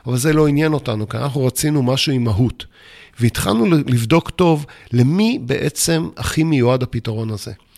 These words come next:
והגענו למסקנה שהפתרון הוא מאוד טוב לבעלי עסקים. כלומר, אם יש לך חנות, יש לך מסעדה,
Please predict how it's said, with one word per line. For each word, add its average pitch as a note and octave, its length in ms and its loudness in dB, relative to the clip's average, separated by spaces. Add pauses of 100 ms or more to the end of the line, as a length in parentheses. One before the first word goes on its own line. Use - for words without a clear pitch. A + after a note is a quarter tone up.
(340)
והגענו C#3 440 4
למסקנה D3 680 0 (560)
שהפתרון B2 1300 0
הוא C3 100 2
מאוד C#3 240 6
טוב D3 220 0
לבעלי A#2 400 0
עסקים. A2+ 520 -4 (440)
כלומר, B2+ 440 0
אם A2+ 80 -2
יש B2+ 140 0
לך - 80 -6
חנות, D#3 500 2 (260)
יש A2 140 -2
לך - 60 -2
מסעדה, C#3 520 2